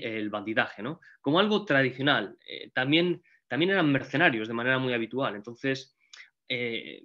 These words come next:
es algo que no, no tiene que, que llamarnos la, la atención, ¿no? ¿Cuál es lo más interesante de todo esto? Lo más interesante es que cuando llegan allí las potencias coloniales, tanto España como Francia,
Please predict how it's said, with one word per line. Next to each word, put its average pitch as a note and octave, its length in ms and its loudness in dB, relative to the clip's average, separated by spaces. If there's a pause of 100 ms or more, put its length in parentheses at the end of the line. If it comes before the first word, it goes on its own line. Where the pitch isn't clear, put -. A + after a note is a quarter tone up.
es C#3+ 200 -4
algo C#3+ 160 2
que B2+ 100 -2
no, C3 220 0
no B2+ 260 -4
tiene B2 240 -2
que, G#2+ 320 -4
que G#2+ 100 -14
llamarnos G#2 520 -8
la, F#2+ 140 -12 (180)
la G#2 100 -14
atención, G2+ 400 -16
¿no? C3 200 -14 (920)
¿Cuál F#3+ 200 8
es F#3+ 100 6
lo F3+ 80 4
más F3+ 160 0
interesante D#3+ 500 2
de D3+ 120 6
todo D#3 200 6
esto? A2 380 0
Lo A2+ 160 -4
más B2+ 140 -2
interesante D#3+ 680 0 (240)
es D3 220 2
que B2 140 -2
cuando A#2 260 -4
llegan D3 280 2
allí D3+ 120 4
las C#3 140 2
potencias B2+ 340 -6
coloniales, D#3+ 460 0
tanto A2+ 180 -8
España C3 300 -2
como C#3+ 180 0
Francia, D#3 460 -2